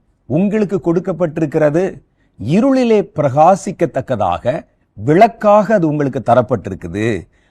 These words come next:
அப்படின்னு சொல்றார். அப்ப இந்த வசனத்தை கர்த்தர், தீர்க்க தரிசன வசனத்தை கொடுத்துட்டாரு.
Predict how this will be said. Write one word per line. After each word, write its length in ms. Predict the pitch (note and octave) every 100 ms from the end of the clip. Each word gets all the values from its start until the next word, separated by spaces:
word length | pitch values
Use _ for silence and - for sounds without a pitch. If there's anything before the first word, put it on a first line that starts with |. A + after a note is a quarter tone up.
| -
அப்படின்னு 360 | F2+ F2+ D#3 -
சொல்றார். 360 | G#2 E2+ E2+ _ _ _ _ _ _
அப்ப 180 | C#3 E3+
இந்த 140 | D3 A2+
வசனத்தை 560 | B2+ D#3+ A#3 A#3+ G3 D3+
கர்த்தர், 400 | C#3+ - D3+ A2+
தீர்க்க 280 | A#3+ A3+ F#3
தரிசன 420 | E3 - F#3 C3
வசனத்தை 440 | A#2+ C3 E3+ D3+ C3
கொடுத்துட்டாரு. 720 | C3+ C#3 B2 - F2 F2+